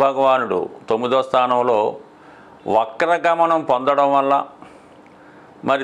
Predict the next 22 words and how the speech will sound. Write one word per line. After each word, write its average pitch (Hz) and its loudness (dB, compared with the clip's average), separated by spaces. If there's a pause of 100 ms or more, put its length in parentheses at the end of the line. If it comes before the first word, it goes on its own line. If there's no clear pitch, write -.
తొమ్మిదో 143 2
స్థానంతో 151 0 (120)
పాటు 135 0 (1300)
ఎనిమిదవ 170 2
స్థానం 156 0
మీద, 131 0
అష్టమ 127 0
స్థానం 143 0
మీద 139 0 (120)
కూడా 135 2 (100)
తన 127 0 (140)
ప్రభావాన్ని 127 0
చూపడం 120 0
వల్ల 120 -2 (1160)
చాలా 131 2 (120)
వరకు 147 0 (640)
జాతకుడికి 131 0 (520)
కొన్ని 147 -2 (220)
అవకాశాలు 147 0 (420)
చేయి 131 2
దాకా 147 0 (140)
వచ్చి 135 -4